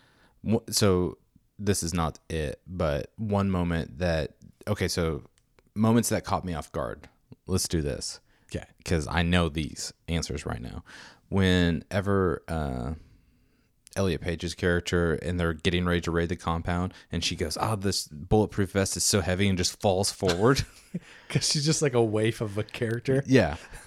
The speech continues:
Speaker 1: Um,
Speaker 2: <laughs> Yeah, that was pretty funny.
Speaker 1: Yeah, that was funny. And then another moment that caught me extremely off guard is when Frank throws up in a toilet after being raped and
Speaker 2: His wife's face, Liv Tyler's perfect face,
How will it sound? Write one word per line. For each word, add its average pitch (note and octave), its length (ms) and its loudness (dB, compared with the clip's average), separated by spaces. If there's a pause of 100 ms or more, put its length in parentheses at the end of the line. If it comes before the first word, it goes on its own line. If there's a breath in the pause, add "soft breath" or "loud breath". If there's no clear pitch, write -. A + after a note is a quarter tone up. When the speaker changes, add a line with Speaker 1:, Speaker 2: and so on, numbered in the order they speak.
Speaker 1:
Um, G#2 380 6
Speaker 2:
<laughs> D3 80 6
Yeah, B2+ 220 2 (240 loud breath)
that F#3 100 10
was D3+ 120 6
pretty G2 160 -6
funny. - 340 -18
Speaker 1:
Yeah, F#2 240 4 (220 loud breath)
that G2+ 140 2
was G2 160 0
funny. G2 360 2 (320 loud breath)
And F#2+ 280 4
then F#2 360 4
another G2 340 4
moment G2 360 4
that F#2+ 140 2
caught E2 220 -2
me F2+ 160 0
extremely D3 560 0
off D#2 180 0
guard E2 380 0
is E2+ 220 -4
when D#2+ 480 -2
Frank F#2 320 -2
throws F2+ 280 2
up E2+ 140 0
in E2+ 100 -2
a D#2+ 60 -4
toilet E2+ 380 2
after D#2 280 -4
being D#2 480 -4 (120)
raped E2+ 420 -2 (160)
and D#2 540 -4
Speaker 2:
His G#2 240 -6
wife's G#2 560 -6
face, A2 520 -6 (120)
Liv D#3 400 6
Tyler's D#3+ 420 6
perfect E3 360 0
face, A2+ 440 0